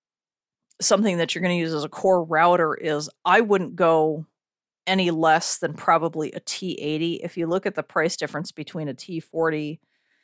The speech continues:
a T fifty, and a T eighty, that's not really that much. And I really think that the T eighty is the minimum that I would ever use for a core router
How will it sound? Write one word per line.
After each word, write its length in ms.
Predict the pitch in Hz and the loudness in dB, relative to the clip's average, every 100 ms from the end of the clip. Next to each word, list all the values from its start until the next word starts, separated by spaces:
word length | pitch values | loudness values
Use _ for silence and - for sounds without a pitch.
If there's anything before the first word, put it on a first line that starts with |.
| _ _ | _ _
a 220 | - 151 | 0 0
T 200 | 147 - | 0 -2
fifty, 300 | 180 160 165 160 | -2 -4 -4 -4
and 80 | |
a 40 | 143 | -4
T 240 | - 165 | -6 -4
eighty, 240 | 165 160 151 | -2 -2 -4
that's 320 | - - - | -6 -8 -8
not 480 | 80 - 185 190 120 | -8 -6 2 2 2
really 240 | 180 160 | 0 2
that 220 | 156 143 | 2 2
much. 400 | 151 156 139 - - _ _ _ _ | 2 0 0 -4 -12 _ _ _ _
And 80 | 165 | -2
I 40 | 170 | 0
really 320 | 175 196 185 | 4 4 4
think 260 | 190 165 | 0 -4
that 120 | - 147 | -6 -8
the 80 | |
T 240 | 147 - 156 | -8 -4 -2
eighty 220 | 151 147 | -2 -2
is 160 | 147 156 | -4 -4
the 100 | 156 | -4
minimum 400 | 165 170 156 151 | -2 -2 -2 -2
that 140 | 147 | 0
I 120 | 151 | 2
would 140 | 151 143 | 0 0
ever 240 | 147 151 | -2 -2
use 380 | 143 147 143 - | -8 -10 -10 -10
for 400 | - 156 131 - | -4 -2 -2 -4
a 240 | 165 151 | -2 -2
core 400 | 139 - 190 170 | -4 -4 0 0
router 600 | 156 151 160 160 151 147 | 0 0 2 2 -2 -4